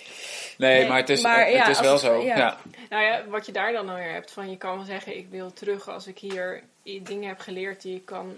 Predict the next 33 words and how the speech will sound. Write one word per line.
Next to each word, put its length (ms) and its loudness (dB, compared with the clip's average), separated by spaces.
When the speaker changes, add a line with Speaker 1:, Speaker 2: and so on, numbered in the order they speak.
Speaker 3:
gebruiken 460 -10
in 120 -10
Speaker 1:
Ja. 80 2
Speaker 3:
mijn 140 -6
land." 380 -10
Speaker 1:
Ja. 120 0
Speaker 3:
Wat 180 -4
natuurlijk 460 -16
ontzettend 420 -14
fantastisch 500 -14
is 220 -12
als 120 -16
het 100 -20
daadwerkelijk 480 -10
Speaker 2:
Mhm. 60 -12
Speaker 3:
lukt. 320 -10
Speaker 1:
Ja. 220 -4
Speaker 3:
Maar 340 -4
je 200 -14
wordt 360 -8
ook 300 -6
getransformeerd 1200 -8
Speaker 1:
Ja. 120 4
Speaker 3:
door 180 -4
de 80 -10
samenleving 680 -10
waar 160 -10
je 80 -14
in 120 -18
zit. 340 -18
Speaker 1:
Ja. 100 -8
Speaker 3:
Dus 100 -8
Speaker 2:
Ja. 220 -12